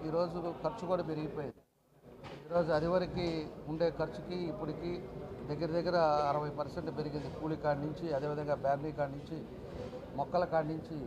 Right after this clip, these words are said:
అన్నీ కూడా పెరగటం వల్ల రైతులకి గిట్టుబాటు ధర లేక ఇబ్బందులు పడే పరిస్థితులు వస్తున్నాయి.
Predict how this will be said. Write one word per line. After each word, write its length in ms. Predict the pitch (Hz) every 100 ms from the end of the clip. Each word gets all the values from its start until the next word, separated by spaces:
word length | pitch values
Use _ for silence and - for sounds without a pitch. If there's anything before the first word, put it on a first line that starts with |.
| 107 - 120
అన్నీ 260 | 123 151 175
కూడా 460 | 170 170 165 185 - -
పెరగటం 420 | 139 151 156 151
వల్ల 380 | 139 143 160 196 - 127
రైతులకి 500 | 143 156 175 170 170
గిట్టుబాటు 440 | 139 135 151 143
ధర 160 | 143 131 131
లేక 220 | 127 156
ఇబ్బందులు 320 | 139 131 131
పడే 180 | 123 120
పరిస్థితులు 440 | 117 117 - - 110
వస్తున్నాయి. 340 | - -